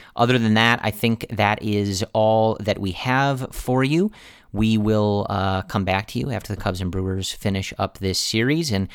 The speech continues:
break down everything that we saw and, uh, you know, kind of continue with keeping our eye on, uh, the future, as Jed Hoyer has been saying, uh, since this last offseason. So, as always, thank you guys for listening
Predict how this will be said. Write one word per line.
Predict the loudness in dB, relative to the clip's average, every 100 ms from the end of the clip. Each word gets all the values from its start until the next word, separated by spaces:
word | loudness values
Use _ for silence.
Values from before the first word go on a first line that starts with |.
| -14 -18
break | -4 -4 -2
down | -4 -2 -2
everything | -2 -4 -4 -4 -2 -2 0
that | -2 -2
we | -4
saw | -2 -2 0 0 -2 -4
and, | -2 0 0 -2
uh, | -2 -2 -2
you | -2
know, | -4 -4
kind | -2
of | -2 -4 -10
continue | -10 -4 0 2 2
with | 0 -2
keeping | -6 -2 0
our | 2 2
eye | 2 2 0 -2 -10 -20 -8
on, | -2 2 2 2 2
uh, | 2 0
the | 0
future, | 0 0 -2 -8 -10
as | -6
Jed | -4 -2
Hoyer | -2 0 0 0
has | 0 -2
been | -2 -2
saying, | 0 0 0 -2
uh, | -2 -4
since | -4 -4 -4 -4
this | -6 -6
last | -4 -4 -2
offseason. | 0 0 -4 -6 -8 -8
So, | 0 0 0 -4 -20 -2
as | 0 4
always, | 4 4 0
thank | -2 0
you |
guys | 0 0 0
for | -2
listening | 0 -2 0 -2